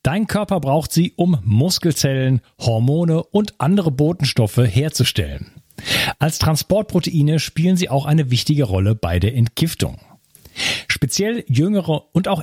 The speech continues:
ältere Menschen sowie Kranke haben oft einen erhöhten Bedarf an Proteinen.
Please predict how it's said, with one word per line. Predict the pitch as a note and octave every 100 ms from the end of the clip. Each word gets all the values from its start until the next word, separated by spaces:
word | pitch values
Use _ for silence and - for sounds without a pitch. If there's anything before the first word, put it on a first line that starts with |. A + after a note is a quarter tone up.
| -
ältere | F3 G#3+ E3+ C3
Menschen | G#2 E2 - - - -
sowie | - B2 F#3
Kranke | - C3+ F3 F#3 C3+
haben | C#3+ E3+ F3+
oft | C3 B2 -
einen | A#2 C3+ D#3+
erhöhten | C#3+ - A2+ G#2+ C#3
Bedarf | C3+ B2 A#2+ C3+ D3+
an | C3 A2+
Proteinen. | B2+ - A#2+ F2 C2+ A1